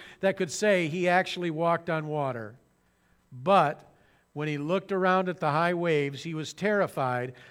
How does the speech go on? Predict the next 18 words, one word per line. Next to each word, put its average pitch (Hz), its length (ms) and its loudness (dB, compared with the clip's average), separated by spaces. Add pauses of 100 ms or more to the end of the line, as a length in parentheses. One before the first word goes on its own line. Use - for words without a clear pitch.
(140)
and 151 120 -10
began 156 420 -2
to 160 100 -6
sink. 147 500 -6 (240)
"Save 254 540 4
me, 202 160 2
Lord," 180 340 2
he 143 120 -2
shouted. 123 600 -2 (100)
"Instantly." 143 920 -2 (600)
Jesus 185 560 -2
reached 208 360 -2
out 190 220 6
his 180 180 -2
hand 165 340 -2
and 143 140 -6
grabbed 139 380 -2
him. 113 220 -8